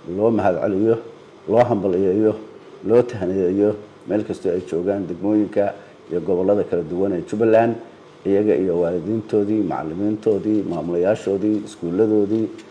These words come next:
Eh, kulli waxaan leenahay hambalyo. Waxaan rajaynaynaa inay, maaragtay, helaan, eh, abaalmarin ay ku farxaan oo ay ugu horreyso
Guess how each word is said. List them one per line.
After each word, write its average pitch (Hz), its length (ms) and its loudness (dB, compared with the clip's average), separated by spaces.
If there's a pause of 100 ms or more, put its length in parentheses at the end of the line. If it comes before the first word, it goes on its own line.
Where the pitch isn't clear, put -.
(420)
Eh, 87 180 -4 (160)
kulli 131 180 2
waxaan 87 320 -2
leenahay 92 480 -4
hambalyo. 113 640 0 (500)
Waxaan 87 340 -8
rajaynaynaa 92 800 -2
inay, 98 160 -4
maaragtay, 90 600 -4
helaan, 98 340 2 (680)
eh, 87 400 -4 (140)
abaalmarin 101 680 0 (400)
ay 92 80 -2
ku 131 140 -2
farxaan 104 540 -2 (560)
oo 92 80 2
ay 92 60 2
ugu 120 180 4
horreyso 95 600 0